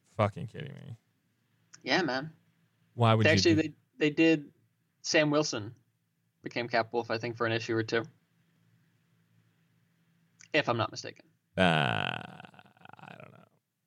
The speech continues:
Speaker 1: I don't know about that one.
Speaker 2: Um,
Speaker 1: Cap
Speaker 2: I'm
Speaker 1: Wolf
Speaker 2: excited for
Speaker 1: just
Speaker 2: it.
Speaker 1: needs to not come back.
Speaker 2: I'm also really excited. The other creator news, it came out before Comic-Con, is that Marvel signed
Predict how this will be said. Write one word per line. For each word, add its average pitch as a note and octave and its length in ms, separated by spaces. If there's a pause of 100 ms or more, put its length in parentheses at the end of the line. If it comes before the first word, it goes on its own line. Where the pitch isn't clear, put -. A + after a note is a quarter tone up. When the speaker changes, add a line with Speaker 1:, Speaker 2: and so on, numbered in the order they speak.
(220)
Speaker 1:
I G#2+ 200
don't G2 80
know F2 100
about C#2 220
that - 180
one. - 120 (880)
Speaker 2:
Um, - 180 (120)
Speaker 1:
Cap C3+ 200
Speaker 2:
I'm - 60
Speaker 1:
Wolf B2+ 120
Speaker 2:
excited A#2 200
for - 80
Speaker 1:
just A#2 100
Speaker 2:
it. - 40
Speaker 1:
needs A2 240
to G2+ 80
not G2+ 280 (1300)
come A2 140
back. - 200
Speaker 2:
I'm D#3+ 140
also E3+ 240
really E3 340
excited. C3+ 440
The C3 120
other B2+ 460
creator B2 440
news, B2 640 (200)
it C3 80
came F3 180
out E3 160
before D#3 380
Comic-Con, C3 640
is C3+ 120
that B2 160
Marvel D#3+ 480
signed C3+ 720